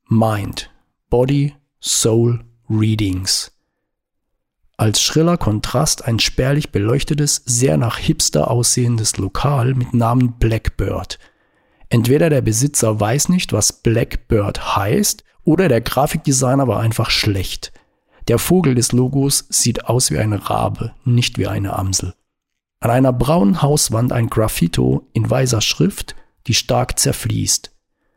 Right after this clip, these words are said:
Absicht. Rechts von der Schrift eine gesprühte Blume, die, auch als Graffito, aber exakt,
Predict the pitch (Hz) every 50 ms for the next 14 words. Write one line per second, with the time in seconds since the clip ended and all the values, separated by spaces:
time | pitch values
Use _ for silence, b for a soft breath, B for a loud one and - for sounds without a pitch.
0 | _ _ _ _ _ _ _ - 117 113 - - - - - 95 - - - -
1 | - - _ _ b b b b b b - 135 160 - - - - 120 113 107
2 | 101 - - - - 165 180 - - - - 113 107 107 - - - - - -
3 | - 139 143 139 - 117 110 113 117 127 147 160 165 170 170 175 180 175 165 135
4 | 127 139 156 165 185 214 - B B B B B B B B - 127 143 - -
5 | 107 98 - - - - - - - 120 120 - - 139 139 - - - - -
6 | - - - - - 147 180 - - - -